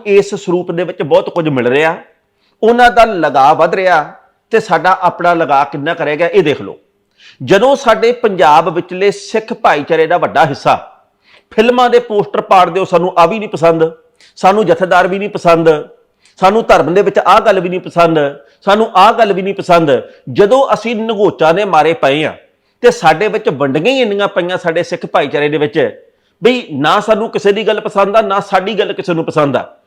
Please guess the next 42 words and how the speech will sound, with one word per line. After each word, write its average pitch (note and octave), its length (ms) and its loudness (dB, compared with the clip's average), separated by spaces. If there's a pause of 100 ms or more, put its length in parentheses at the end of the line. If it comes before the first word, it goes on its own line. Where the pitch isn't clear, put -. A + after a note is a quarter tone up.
(240)
ਤੇ B3+ 80 2
ਉਸ B3 340 2
ਵੇਲੇ A#3+ 220 2
ਜੇਕਰ G#3+ 320 -4
ਭਾਈ F#3 220 0
ਕਿਸੇ G3+ 260 -6
ਹੋਰ E3 260 -4
ਸੂਬੇ F3+ 320 -4
ਦਾ G3 120 2
ਗੈਰ D3 400 0
ਸਿੱਖ F#3 300 -12
ਤੇ G#3 180 -6
ਗੈਰ D3 320 0
ਪੰਜਾਬੀ E3+ 480 -4
ਆ B2+ 140 2
ਕੇ - 280 -6 (520)
ਇਸ A#3+ 340 2
ਬਾਣੇ D3 400 0
ਦੇ F#3+ 100 2
ਵਿੱਚ G3+ 200 -2
ਹੋਵੇ, G#3 440 0 (640)
ਇਸ A#3+ 280 2
ਬੋਲੀ E3 380 0
ਦੇ G#3 80 2
ਵਿੱਚ G#3 160 0
ਹੋਵੇ, D3+ 460 0 (240)
ਤਾਂ A3+ 80 6
ਉਹਦੀ A#3+ 240 0
ਸਿਫਤ - 340 -4
ਤਾਂ G#3+ 100 2
ਕਰਨੀ F#3 300 -2
ਬਣਦੀ D3+ 260 -4
ਹੈ, A#3 60 -4
ਪਰ A#3+ 140 -6
ਸਾਡੇ F#3+ 260 -2
ਮੂਹਰੇ A3 180 0
ਸਵਾਲ D#3 380 -2
ਕਿੰਨੇ C#3+ 220 -8
ਖੜੇ D#3+ 220 -2
ਹੋ D#3 120 0
ਗਏ B2 160 -4
ਆ। - 80 -12